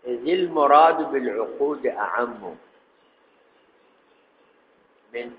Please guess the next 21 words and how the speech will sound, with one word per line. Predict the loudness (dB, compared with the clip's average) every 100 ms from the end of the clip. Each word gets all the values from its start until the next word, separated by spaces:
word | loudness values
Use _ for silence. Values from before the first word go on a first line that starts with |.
| -8
أن | -6
يكون | -6 -6 -8 -8 -6 -6
من | -8 -12
حقوق | -14 -10 -8 -8 -8
الله | -4 0 0 0 -4
تعالى | -4 -2 -2
أو | -2 -2 -6
حقوق | -8 -12 -12 -12 -12
العباد. | -14 -14 -10 -8 -8 -12 _ _ _ _ _ _ _ _ _ _ _ _ _ _ _ _ _ _
عقود | -8 -8 -4 -4 -2
عام | 0 0 0 -4
دي. | -12 -18 -20 _ _ _ _ _ _ _ _ _ _ _ _ _ _ _ _ _ -12
که | -8
دا | 0 2 2
حقوق | 0 -8 -6 -8 -6
الله | -6 -2 2 4 2
وي | -2 -4 -4 -4
او | -6
که | -6 -8
حقوق | -6 -10 -10 -10 -8
العباد. | -8 -8 -6 -6 -6